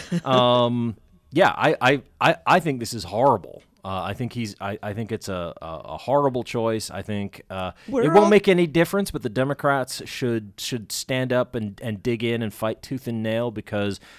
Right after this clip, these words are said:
Speaker 1: this is a, this is a, a terrible choice. And sure, he can say under oath, "Oh yeah, I won't, I won't involve myself."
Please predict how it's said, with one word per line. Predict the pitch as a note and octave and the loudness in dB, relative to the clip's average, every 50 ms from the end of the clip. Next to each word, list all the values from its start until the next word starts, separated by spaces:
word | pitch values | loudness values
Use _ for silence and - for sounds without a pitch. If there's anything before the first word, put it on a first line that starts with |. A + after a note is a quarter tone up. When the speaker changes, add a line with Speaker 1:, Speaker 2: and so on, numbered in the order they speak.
| - _ _ _ _ | -20 _ _ _ _
Speaker 1:
this | A#2 A2 - | -6 -6 -4
is | B2 A2+ G#2 G2 | -4 -4 -2 -2
a, | G#2+ G#2 G2+ G2+ | -2 -2 -2 -4
this | G#2+ G#2 - A#2 | -6 -8 -8 -8
is | G#2+ F#2+ G2 | -8 -6 -4
a, | G2 G2 G2 - - - | -4 -4 -6 -6 -8 -12
a | G2 F#2 | -12 -12
terrible | - - B2 A#2+ A#2+ A#2 A2 A2 | -8 -4 -2 -2 -2 -2 -4 -6
choice. | - - A#2+ A2 G2+ - - - - - | -2 0 0 0 0 -2 -8 -16 -14 -2
And | - C#3 C#3 C#3 C3 - - - - | 2 2 2 2 0 -4 -12 -18 -12
sure, | - - - G#3 G#3+ F3+ A2+ G2+ | -8 -4 0 0 2 2 2 0
he | F#2+ A2 D#3 | 0 -2 -2
can | D3 - C3 | -2 -2 -2
say | A2+ - D#3 D3+ C#3+ | -2 0 0 2 2
under | C#3+ B2+ B2 G#2 G#2+ | 2 2 0 2 4
oath, | C#3 C3+ A2 - - - | 4 4 4 2 -2 -4
"Oh | C3 B2+ | -2 0
yeah, | B2 A#2 G#2+ | 0 2 2
I | G2 G2+ G#2+ | 2 2 2
won't, | A2 A#2+ A#2+ A2+ - - - | 2 0 -2 -4 -6 -8 -8
I | G#2 | -6
won't | G2 G#2 A2 G#2+ | -4 -4 -2 -4
involve | G#2 F#2 E2 G#2 A2 A2 F2+ | -4 -4 0 0 0 0 0
myself." | F#2+ F2 E2 - - D#2 B1 G1+ G1+ - _ | -4 -6 -6 -8 -8 -8 -8 -8 -10 -12 _